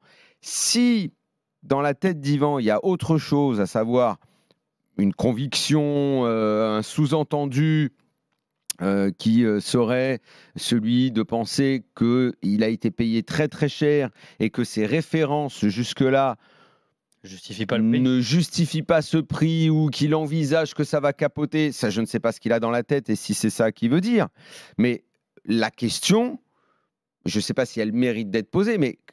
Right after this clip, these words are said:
Speaker 1: euh, toi, tu le, plus, toi, tu, tu le sais, puisque il est dans un championnat que tu suis de très près. Même toi, t'as été étonné par ce prix.
Speaker 2: Ouais.
Speaker 1: Donc,
Speaker 2: Après,
Speaker 1: qu'on,
Speaker 2: a-, après
Speaker 1: qu'on se pose la question,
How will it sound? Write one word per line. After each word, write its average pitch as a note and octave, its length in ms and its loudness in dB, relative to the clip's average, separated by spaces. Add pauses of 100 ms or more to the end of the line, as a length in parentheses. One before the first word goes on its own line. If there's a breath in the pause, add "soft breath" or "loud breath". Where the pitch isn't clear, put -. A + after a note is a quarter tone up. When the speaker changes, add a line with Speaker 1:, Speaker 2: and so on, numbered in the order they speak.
(120)
Speaker 1:
euh, D2+ 80 -6 (200)
toi, C3 180 0
tu - 180 -6
le, F#2+ 280 0
plus, A2 200 -6
toi, F#2+ 140 -4
tu, E2+ 200 -14
tu - 200 -14
le A2+ 100 0
sais, G#3+ 220 -2
puisque - 260 -12
il G#2+ 560 0
est G#2 60 0
dans G#2 200 -2
un G#2 40 -4
championnat B2 360 -4
que - 60 -14
tu B2 140 -6
suis - 180 -4
de A2+ 80 -2
très A#2+ 200 -4
près. - 220 -4 (280 soft breath)
Même A2+ 240 0
toi, G3 200 2
t'as C#3 140 -2
été B2+ 200 0
étonné A#2+ 280 0
par D#3 140 0
ce - 100 -4
prix. F#3+ 300 0 (100)
Speaker 2:
Ouais. A2 200 -4 (180 soft breath)
Speaker 1:
Donc, D#3+ 140 0
Speaker 2:
Après, E3+ 180 0
Speaker 1:
qu'on, D3+ 80 -2
Speaker 2:
a-, - 100 -8 (160)
après D#3+ 160 -2
Speaker 1:
qu'on F3+ 60 2
se F3+ 160 0
pose G#3+ 540 0
la E3 120 2
question, A3+ 640 0